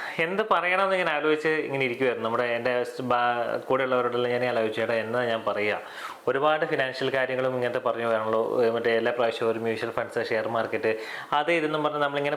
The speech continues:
പറഞ്ഞുകൊണ്ടിരിക്കുവാണ്. അപ്പോൾ ഉപദേശങ്ങൾ മാത്രം അങ്ങനെ ചെയ്യണം, ഇങ്ങനെ ചെയ്യണം എന്ന് പറഞ്ഞാൽ even ഞാൻ പറയാത്ത, ചെയ്യാത്ത കാര്യങ്ങൾ പോലും എനിക്ക് നല്ലതാണെന്ന് അറിയാവുന്നത് കൊണ്ട് തന്നെ ഞാൻ നിങ്ങളോട് പറഞ്ഞു തരാറുണ്ട്. പക്ഷെ ഞാനൊരു പരിധി വരെ ഞാനത് ചെയ്യാൻ ശ്രമിക്കാറുണ്ട്."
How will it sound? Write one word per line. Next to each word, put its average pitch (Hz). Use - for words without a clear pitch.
പറഞ്ഞുകൊണ്ടിരിക്കുവാണ്. 131
അപ്പോൾ 160
ഉപദേശങ്ങൾ 185
മാത്രം 180
അങ്ങനെ 170
ചെയ്യണം, 160
ഇങ്ങനെ 156
ചെയ്യണം 147
എന്ന് 147
പറഞ്ഞാൽ 147
even 143
ഞാൻ 147
പറയാത്ത, 156
ചെയ്യാത്ത 147
കാര്യങ്ങൾ 147
പോലും 143
എനിക്ക് 123
നല്ലതാണെന്ന് 160
അറിയാവുന്നത് 156
കൊണ്ട് 170
തന്നെ 156
ഞാൻ 151
നിങ്ങളോട് 139
പറഞ്ഞു 139
തരാറുണ്ട്. 113
പക്ഷെ -
ഞാനൊരു 202
പരിധി 196
വരെ 202
ഞാനത് 185
ചെയ്യാൻ 170
ശ്രമിക്കാറുണ്ട്." 123